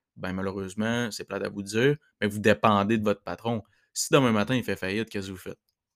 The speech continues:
Demain matin, son entreprise a fait faillite pour X, Y, euh, X, Y raison.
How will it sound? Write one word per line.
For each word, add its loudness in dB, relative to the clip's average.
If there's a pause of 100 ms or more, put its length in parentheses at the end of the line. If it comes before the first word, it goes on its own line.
(720)
Demain 4
matin, 2
son -2
entreprise -2
a -2
fait -6
faillite -2 (420)
pour -2
X, -2
Y, -2 (400)
euh, -2
X, -8
Y 0
raison. -2